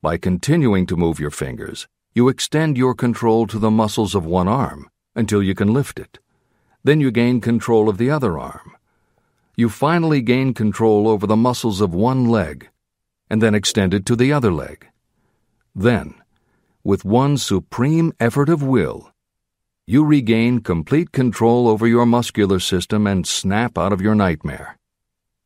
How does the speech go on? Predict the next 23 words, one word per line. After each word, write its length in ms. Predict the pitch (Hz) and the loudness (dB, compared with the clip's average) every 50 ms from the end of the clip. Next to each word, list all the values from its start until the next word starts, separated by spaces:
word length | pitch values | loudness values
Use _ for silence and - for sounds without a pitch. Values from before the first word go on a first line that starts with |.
| _ | _
You 180 | - 110 120 113 | -2 -2 0 2
did 180 | 104 175 185 - | 2 2 0 0
it 180 | - - - _ _ _ _ _ | -2 -8 -14 _ _ _ _ _
step 380 | - - - - 69 62 - _ _ _ _ | -10 -8 -6 -6 -6 -6 -8 _ _ _ _
by 140 | - 76 90 | -6 -6 -4
step. 380 | 92 - - - 87 - - - _ _ _ _ _ _ _ _ _ _ _ _ _ _ _ _ _ _ _ _ _ _ _ _ | -4 -6 -6 -6 -6 -8 -8 -14 _ _ _ _ _ _ _ _ _ _ _ _ _ _ _ _ _ _ _ _ _ _ _ _
You 140 | - 143 185 | 0 2 2
may 160 | 214 220 196 | 4 4 2
find 280 | 170 - 143 143 143 120 | 2 0 0 0 2 2
it 100 | 117 95 | 2 2
necessary 680 | 110 110 117 117 - 113 95 - 98 85 82 82 92 90 | 2 2 2 2 0 -2 -2 0 -2 0 0 0 -2 0
to 180 | 117 113 120 | 0 -2 0
snap 500 | 110 - - - 143 151 165 165 156 - | 0 -2 -2 -2 0 0 0 -2 -4 -2
yourself 600 | 120 113 107 101 - - 87 67 64 71 - - _ _ _ _ _ - | 0 0 0 0 -2 -2 -4 -4 -6 -8 -12 -14 _ _ _ _ _ -2
out 180 | - 120 135 | 0 0 2
of 100 | 127 107 | 2 2
your 140 | 107 123 123 | 2 2 4
mental 320 | 123 120 120 113 110 107 104 | 4 4 2 2 2 2 2
inertia 580 | 101 101 120 156 165 131 - - - 90 95 - | 4 4 2 2 0 -2 -4 -6 -10 -12 -8 -2
in 120 | - 123 | 0 2
a 60 | 135 127 | 2 2
similar 420 | - - 107 82 78 80 80 82 | 2 2 0 0 0 0 0 2
way. 400 | 90 110 110 87 - - - - | 2 2 2 0 -2 -6 -16 -20